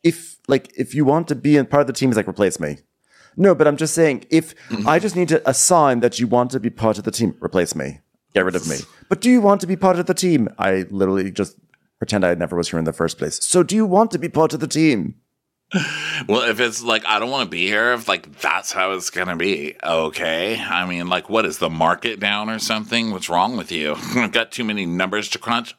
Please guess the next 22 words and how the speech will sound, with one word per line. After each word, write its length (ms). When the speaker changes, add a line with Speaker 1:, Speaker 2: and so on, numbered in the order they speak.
Speaker 2:
Finance, 540
bro! 680
Speaker 1:
<laughs> 1500
He's 160
like, 260
"You 120
want 240
me 80
to 80
change 320
my 100
personality?" 760
He's 60
like, 140
"No, 220
no, 180
no, 220
no, 120
no. 260
I 140
just 300
need 540